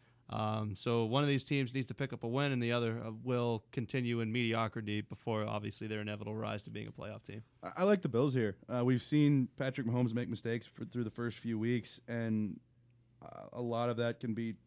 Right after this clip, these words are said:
Speaker 2: chalked up to just the, the nature of the way that he plays, the backyard football kind of style that he plays. But I think also you have to factor in that this is a team that lost a lot on the offensive line,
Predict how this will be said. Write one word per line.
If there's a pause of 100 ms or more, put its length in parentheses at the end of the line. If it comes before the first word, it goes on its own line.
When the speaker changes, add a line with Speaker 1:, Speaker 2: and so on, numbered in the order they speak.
Speaker 2:
chalked
up
to
just
the,
the
nature
of
the
way
that
he
plays,
the
backyard
football
kind
of
style
that
he
plays.
But
I
think
also (360)
you
have
to
factor
in
that
this
is
a
team
that
lost (360)
a
lot
on
the
offensive
line,